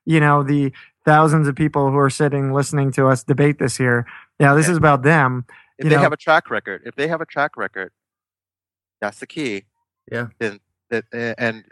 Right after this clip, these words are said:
Speaker 2: and people, and they work with integrity, and people know that. And, and folks are having one percent interest rates in the bank. It sounds like a pretty good option to me, especially, especially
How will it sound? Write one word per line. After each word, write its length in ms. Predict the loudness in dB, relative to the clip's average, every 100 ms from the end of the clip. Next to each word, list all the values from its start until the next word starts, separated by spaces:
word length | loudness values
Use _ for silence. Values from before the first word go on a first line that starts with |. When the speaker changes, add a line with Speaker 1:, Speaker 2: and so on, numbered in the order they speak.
| -10
Speaker 2:
and 140 | -10
people, 400 | -6 -4 -2 -2
and 120 | -2 -2
they 80 |
work 300 | -2 -2 -2
with 140 | -2 -6
integrity, 500 | -4 -2 -2 -4 -8
and 100 | -10
people 240 | -12 -8
know 220 | -4 -4
that. 340 | 0 0 0 -4 _ _ _ _ _ _ _ _ -8
And, 240 | -8 -8 -14 _ _ -14
and 120 | -4
folks 240 | -2 -2 -4
are 60 |
having 360 | -2 -2 -4 -8
one 180 | -8 -10
percent 360 | -12 -10 -10 -12
interest 300 | -16 -12 -8
rates 480 | -8 -8 _ -20 _ _ _ _ _ -12
in 80 | -10
the 80 | -4
bank. 400 | -2 -2 -6 _ _ _ _ _ _ _ _ _ -12
It 100 | -4
sounds 200 | -4 -4
like 100 | -6
a 60 |
pretty 160 | -4 -2
good 100 | 0
option 360 | 0 -2 -4 -14
to 80 |
me, 180 | -8 -8
especially, 480 | -4 -4 -6 -8 -14 _
especially 520 | -2 -2 -4 -8 -8